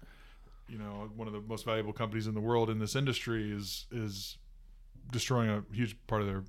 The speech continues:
product. Um, I, I think it's, it'll, you know, people don't,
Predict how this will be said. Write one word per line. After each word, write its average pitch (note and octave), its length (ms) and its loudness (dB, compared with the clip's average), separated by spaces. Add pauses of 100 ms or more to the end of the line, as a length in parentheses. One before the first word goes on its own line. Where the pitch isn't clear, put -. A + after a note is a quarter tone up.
(140)
product. G2+ 480 4
Um, A2+ 380 -2 (480)
I, E3 80 4
I - 20 2 (140)
think A3 80 8
it's, F3+ 120 4
it'll, E3 240 8 (880)
you C#3 100 2
know, A#2 240 6 (280)
people F#3+ 400 8 (100)
don't, C#3+ 300 6